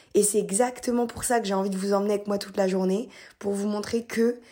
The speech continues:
il n'y a pas une seule façon de faire sa journée quand on est entrepreneur, il n'y a pas une seule façon de bosser pour réussir à générer du chiffre d'affaires et avoir des clients. Et du coup, bah, c'est un peu l'objectif de l'épisode du jour. Et si ça vous plaît,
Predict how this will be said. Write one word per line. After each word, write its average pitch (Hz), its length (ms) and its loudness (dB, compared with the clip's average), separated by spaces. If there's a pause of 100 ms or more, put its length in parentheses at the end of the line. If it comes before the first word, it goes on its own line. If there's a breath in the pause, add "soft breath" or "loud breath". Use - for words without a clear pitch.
(240 loud breath)
il 190 40 -6
n'y 202 60 4
a 196 60 4
pas 240 220 0
une 233 160 0
seule 240 220 2
façon 220 500 -4
de 196 80 0
faire 190 180 -4
sa 196 140 -2
journée 190 240 0
quand 190 180 0
on 185 60 0
est - 20 0
entrepreneur, 185 560 -4
il 233 60 -2
n'y 196 60 0
a 180 40 -2
pas 196 240 0
une 247 160 4
seule 233 220 0
façon 220 400 -2 (380 loud breath)
de 202 100 2
bosser 220 340 2
pour 185 220 -4
réussir 214 480 2
à 196 80 -2
générer 196 320 0
du 185 100 -6
chiffre 190 220 -2
d'affaires 196 360 0
et 180 60 0
avoir 175 240 0
des 175 120 -2
clients. 190 360 -4 (880 loud breath)
Et 214 120 6
du 185 120 -2
coup, 240 100 -8
bah, 214 140 0
c'est 190 120 -2
un 180 80 0
peu 233 100 -2
l'objectif 214 680 0 (140)
de 190 180 -2
l'épisode 208 480 0
du 180 220 -4
jour. 208 400 0
Et 196 60 6
si 233 160 0
ça 226 120 2
vous 202 140 -2
plaît, 214 400 2